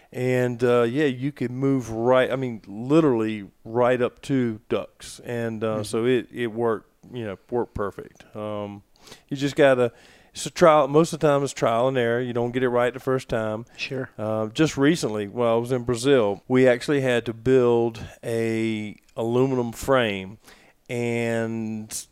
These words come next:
Speaker 1: this aluminum frame, it looked like a field goal. Basically, it's a square,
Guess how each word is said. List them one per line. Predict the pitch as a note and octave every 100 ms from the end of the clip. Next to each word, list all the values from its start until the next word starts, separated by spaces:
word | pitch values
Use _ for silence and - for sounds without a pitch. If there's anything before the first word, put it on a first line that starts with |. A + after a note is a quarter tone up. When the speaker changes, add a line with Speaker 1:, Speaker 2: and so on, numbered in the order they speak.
| A#2
Speaker 1:
this | A#2 C3+ -
aluminum | B2 E3+ D3
frame, | - D3 B2
it | A#2
looked | C3 E3 C3+
like | C3+
a | A#2
field | G#2+ - E3 D#3+ B2+
goal. | G2+ F#2 E2 - - - _ _ _ _ - -
Basically, | B2 A#2 - G2+ G#2
it's | G#2+ A2
a |
square, | G#2+ - C3+ C3 C3 C3+